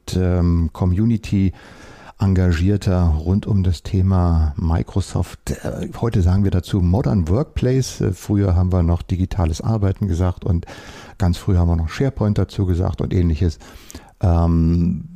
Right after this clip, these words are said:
mache sehr viel in Community nebenher. Äh, was heißt nebenher? Das ist ja schon mit ein, ein, mit ein Schwerpunkt.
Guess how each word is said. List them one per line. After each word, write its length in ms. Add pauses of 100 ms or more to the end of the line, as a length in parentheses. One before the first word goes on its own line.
(100)
mache 360
sehr 140
viel 160
in 80
Community 800 (100)
nebenher. 680 (260)
Äh, 60
was 960
heißt 160
nebenher? 420
Das 120
ist 60
ja 40
schon 140
mit 180
ein, 200
ein, 200
mit 240
ein 140
Schwerpunkt. 600